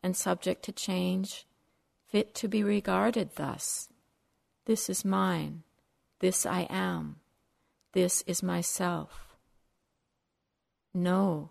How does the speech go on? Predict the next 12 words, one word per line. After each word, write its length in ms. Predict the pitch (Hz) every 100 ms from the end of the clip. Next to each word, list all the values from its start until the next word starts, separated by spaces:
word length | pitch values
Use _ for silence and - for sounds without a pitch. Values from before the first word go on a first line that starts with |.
| _
Venerable 540 | 151 143 143 139 147
Sir. 520 | 143 - 151 151 151 - _ _ _ _ _ _ _ _ _ _ _ _ _ _ _ _ _ _ _
Therefore, 880 | 180 208 214 247 - 233 240 185 160 -
bhikkhus, 760 | 151 - 156 160 175 - - - _ _ _ _ _ _
any 360 | 196 208 226 240
kind 580 | - 202 185 190 185 -
of 120 | 175
material 600 | 180 175 - 185 185 190
form, 720 | 190 - 190 180 180 180 214 - _ _ _ _ _ _ _
feelings, 800 | 190 180 175 170 175 185 - - _ _ _ _
perceptions, 1080 | - 175 - 175 - - 180 175 175 - - - _ _ _ _ _
formations, 960 | - 180 175 175 170 - 170 170 180 -